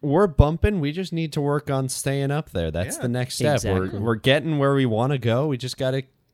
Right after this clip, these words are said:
Speaker 1: stay there. That's
Speaker 3: Just
Speaker 1: it.
Speaker 3: like our friend Raymond in this season one, episode eleven of Everybody Loves Raymond, which we're gonna be talking about today.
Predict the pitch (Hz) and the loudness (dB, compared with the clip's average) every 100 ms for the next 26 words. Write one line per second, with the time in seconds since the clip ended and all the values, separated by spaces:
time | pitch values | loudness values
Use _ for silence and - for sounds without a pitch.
0 | _ - - 160 117 76 73 _ _ _ | _ -12 -6 -4 -2 -4 -6 _ _ _
1 | _ - 107 175 175 123 - - 117 127 | _ -10 0 2 2 0 -4 -10 -2 0
2 | 135 113 113 110 - 117 113 113 110 - | 2 2 0 0 -2 0 0 0 -2 -6
3 | _ _ _ _ _ - 107 113 107 98 | _ _ _ _ _ -2 2 2 2 0
4 | 87 82 - 113 120 120 160 160 - - | -2 -8 -4 -2 0 0 -2 -2 -8 -12
5 | - _ _ - - 226 185 170 151 151 | -16 _ _ -8 -2 2 4 4 2 2
6 | - - 143 139 127 107 98 113 127 113 | -2 -6 -4 0 2 0 0 -2 0 0
7 | 107 95 - 107 107 104 107 98 98 92 | 0 -4 -4 -4 -2 -4 -2 -2 -2 -2
8 | 90 - 90 113 143 - 95 98 92 90 | -4 -6 -6 -4 -4 -6 -6 -4 -4 -4
9 | 101 - 95 98 95 104 117 | -6 -6 -8 -8 -6 -4 -4